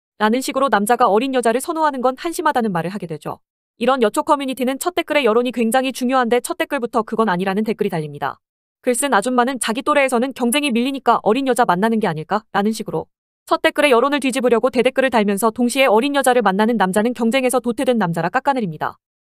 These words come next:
하지만 역시나 어린 여성은 이왕이면 더 젊고 예쁜 여자가 좋으니까 남자들이 어린 여자를 선호한다. 라는 식으로 절대 선동에 넘어가지 않는 모습을 보이고 글쓴이 역시 기싸움에 밀리지 않고 능력 있고 잘 나가는 남자는 또래의 여성을 선호하지 어린 여자 싫어한다.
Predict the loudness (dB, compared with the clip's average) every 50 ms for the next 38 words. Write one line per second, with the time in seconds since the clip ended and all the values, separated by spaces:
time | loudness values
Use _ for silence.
0 | _ _ _ -6 -4 -2 0 0 2 2 0 0 0 0 2 2 4 4 2 0
1 | 0 -2 0 0 0 -2 -2 -2 0 0 0 0 0 -2 -2 -2 -4 -2 -4 -4
2 | -2 -2 -2 0 0 0 0 0 0 -2 -2 -2 0 0 0 -2 -2 0 0 0
3 | 0 0 0 0 0 0 0 0 0 -2 -2 0 -2 -2 0 0 0 0 0 -2
4 | -2 -2 -2 -4 -4 -4 -4 -4 -4 -4 -4 -4 -8 -8 -10 _ _ _ _ _
5 | _ _ _ 0 2 2 4 2 0 0 0 2 2 0 2 2 0 2 2 2
6 | 0 0 0 0 2 2 4 4 4 4 4 4 4 4 4 4 2 4 2 2
7 | 0 0 0 -2 -4 -2 -2 -4 -4 -4 -6 -6 -6 _ _ _ _ _ _ _
8 | _ -4 -2 -2 -2 -2 -2 0 0 0 0 0 -6 -6 -4 -4 2 2 2 2
9 | 2 0 -2 -2 -2 -2 0 0 0 0 0 0 -2 -2 -2 -2 -2 -2 -4 -4
10 | -6 -4 -4 -4 -2 -2 0 0 2 2 2 0 0 -2 -2 -2 -2 -4 -2 -4
11 | -4 -2 -2 0 0 0 2 0 0 -2 -2 -6 -6 -6 -6 -4 -2 -2 -2 -2
12 | -2 -2 -2 0 0 -2 -4 -4 -6 -8 -8 -8 -10 -10 -8 -10 -10 -10 -12